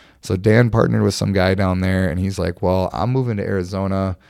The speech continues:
to try and, you know, keep going with my fight career. Gus, why don't you come down on the weekends and teach these guys classes? We'll have Clay doing some stuff during the week."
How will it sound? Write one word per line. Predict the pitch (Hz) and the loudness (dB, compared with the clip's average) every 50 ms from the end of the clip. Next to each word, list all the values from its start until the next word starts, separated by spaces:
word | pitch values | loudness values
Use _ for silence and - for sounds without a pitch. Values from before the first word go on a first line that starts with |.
| _ _ _ _ _ | _ _ _ _ _
to | - | -10
try | - - 101 92 92 | -4 -2 -2 -2 0
and, | 92 90 87 82 85 82 - | -2 -2 -4 -4 -6 -8 -8
you | 90 87 82 | -8 -8 -6
know, | 82 82 76 78 87 - | -6 -6 -6 -8 -10 -8
keep | - 104 90 87 | -6 -6 -6 -4
going | 95 87 92 | -4 -4 -4
with | 90 87 | -4 -4
my | 85 67 71 | -6 -8 -6
fight | - - 104 98 98 | -4 -2 -2 -2 -2
career. | - 101 92 95 92 92 92 92 90 - _ _ _ _ _ _ _ _ - | -4 -2 0 2 2 2 2 2 -2 -6 _ _ _ _ _ _ _ _ -4
Gus, | - 110 107 104 95 - - | 0 2 4 4 2 0 -4
why | 95 92 98 107 | -6 -4 -2 -2
don't | 104 98 - | -2 -4 -4
you | 104 104 | -6 -6
come | 104 - 101 101 | -4 -6 -4 -4
down | 101 95 | -2 -2
on | 95 90 | -2 -4
the | 85 82 | -6 -4
weekends | 90 107 113 104 - 98 98 98 95 95 92 90 - - | -4 -4 -4 -4 -4 -4 -4 -2 -4 -4 -6 -8 -10 -12
and | - 76 85 | -14 -14 -10
teach | - 110 104 98 - | -6 -6 -6 -6 -6
these | - 101 95 90 | -6 -8 -8 -6
guys | - 98 92 87 87 - | -6 -4 -4 -4 -6 -8
classes? | - - 101 98 98 98 - - 95 95 95 92 92 104 | -4 -2 0 0 0 0 -2 -2 -2 0 -2 -2 -4 -4
We'll | 98 98 101 | -4 -2 -2
have | 95 90 - | -2 -4 -6
Clay | - - 98 95 95 | -6 -2 -2 0 0
doing | 95 98 98 98 101 | -2 -2 -4 -6 -8
some | - 95 90 | -10 -10 -10
stuff | - - 98 87 - | -6 -4 -4 -4 -4
during | - 90 69 57 | -8 -10 -10 -10
the | 73 90 | -10 -8
week." | 101 117 123 117 113 113 - - | -6 -4 -2 -2 -4 -4 -8 -16